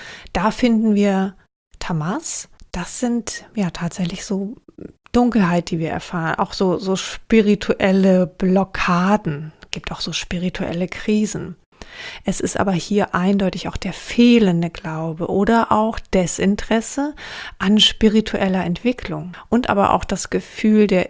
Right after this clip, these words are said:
Isolation oder auch der Trennung vom, vom Leben, sowie aber auch zu unserer,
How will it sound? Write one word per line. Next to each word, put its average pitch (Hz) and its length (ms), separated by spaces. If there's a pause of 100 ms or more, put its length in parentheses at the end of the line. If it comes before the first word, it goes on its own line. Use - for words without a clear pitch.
(140)
Isolation 196 760
oder 185 180
auch - 100
der 185 240
Trennung 180 760
vom, 170 640 (140)
vom 185 200
Leben, 185 580 (360)
sowie 196 420
aber - 320
auch 180 440 (320)
zu 185 340
unserer, 180 760